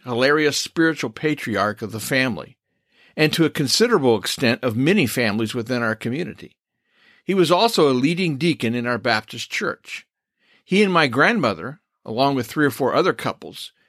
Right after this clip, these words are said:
had made the very difficult choice years before to leave their church,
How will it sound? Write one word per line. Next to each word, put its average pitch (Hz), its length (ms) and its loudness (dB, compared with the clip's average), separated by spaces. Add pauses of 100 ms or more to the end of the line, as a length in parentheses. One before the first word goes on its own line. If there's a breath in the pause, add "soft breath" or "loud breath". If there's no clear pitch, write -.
(180)
had 151 180 -2
made 160 240 4
the 143 80 0
very 156 340 4
difficult 143 600 0
choice 123 420 0
years 143 340 2
before 113 600 -4 (380 soft breath)
to 147 100 -2
leave 156 520 2
their 113 180 4
church, - 580 -6